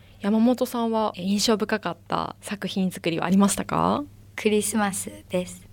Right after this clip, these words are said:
Speaker 1: クリスマスということですが、その時は山本さんはどんな作品を仕上げたんでしょうか？
Speaker 2: えっ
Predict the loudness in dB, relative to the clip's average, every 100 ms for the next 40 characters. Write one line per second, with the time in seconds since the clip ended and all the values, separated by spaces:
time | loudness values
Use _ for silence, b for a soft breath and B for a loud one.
0 | -16 -2 0 2 2 2 2 0 0 0
1 | 0 0 -2 -2 -2 0 0 0 0 2
2 | 2 2 4 6 6 4 2 4 6 6
3 | 4 0 -6 -12 -8 -4 -2 0 -2 -2
4 | 0 2 2 2 0 -2 -2 -4 -10 -20
5 | -16 -14